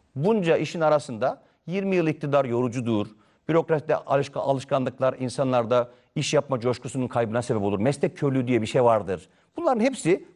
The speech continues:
Speaker 1: muhalefetin avantajlarıdır.
Speaker 2: Ay, ş-
Speaker 1: Pandemi de olmuştur, deprem de olmuştur,
Speaker 2: Erdoğan'ın
Speaker 1: uluslararası kriz de vardır.
Speaker 2: Erdoğan'ın en büyük dezavantajı yirmi bir yıllık, e, yirmi bir yıllık bir iktidarın getirdiği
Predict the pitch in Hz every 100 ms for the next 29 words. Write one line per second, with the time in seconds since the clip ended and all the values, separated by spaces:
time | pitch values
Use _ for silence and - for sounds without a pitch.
0 | - 214 214 214 202 151 165 170 175 165
1 | 175 156 113 - 120 120 196 208 208 208
2 | 190 165 156 - 156 151 170 185 175 160
3 | 139 160 139 147 165 175 180 170 165 170
4 | 151 190 160 147 107 - 131 139 156 185
5 | 196 220 240 240 226 - 170 135 151 151
6 | 147 170 185 254 185 190 202 170 233 220
7 | 208 196 247 - - _ _ _ _ _
8 | _ 143 156 156 147 - - _ - 113
9 | 123 151 160 202 208 185 165 165 - 156
10 | 156 - 147 - 147 160 160 175 202 156
11 | 156 - 151 123 156 233